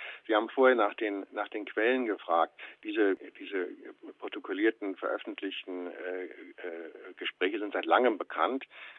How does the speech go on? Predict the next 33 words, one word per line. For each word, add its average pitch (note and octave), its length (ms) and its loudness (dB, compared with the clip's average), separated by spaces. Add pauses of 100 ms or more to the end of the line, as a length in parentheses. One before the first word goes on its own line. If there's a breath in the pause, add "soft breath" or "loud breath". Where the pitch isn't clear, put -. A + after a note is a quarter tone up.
(140)
äh, G2 180 -4
eigentlich F#2+ 240 -6
schon G2 160 -8
seit F2+ 280 0
den F2+ 100 -10
fünfziger G2 460 -6
Jahren. F2 260 2
Aber A2 360 4
es A2+ 100 -10
kommt A#2+ 200 -2
hier A#2+ 100 0
darauf A2+ 320 4
an, A#2 340 0 (100)
sie - 120 -4
einfach - 240 -2
alle A2+ 180 4
mal G#2+ 260 4
wieder G#2+ 200 2
im G#2+ 100 -6
Zusammenhang A2 600 4
zu G2 140 -8
sehen E2+ 320 -4
und, A2 360 -8
äh, G#2 160 -4
zu - 140 -14
fragen, F#2+ 540 4 (640 loud breath)
welche C3 300 8
Linie B2 560 6
hat G2 160 6
der F2 100 0
Mann E2+ 220 2
eigentlich, E2+ 720 -4
äh, F#2 220 -2